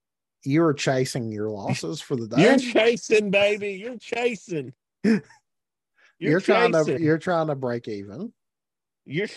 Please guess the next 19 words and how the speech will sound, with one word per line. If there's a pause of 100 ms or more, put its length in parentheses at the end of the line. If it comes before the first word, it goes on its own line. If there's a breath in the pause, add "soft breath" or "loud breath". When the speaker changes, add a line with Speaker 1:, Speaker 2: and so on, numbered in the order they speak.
(160)
Speaker 2:
<laughs>
you're
trying
to
get
that
Utah
State,
Nevada
over,
baby.
Just
go
to
bed
on
a
win.
Speaker 1:
<laughs>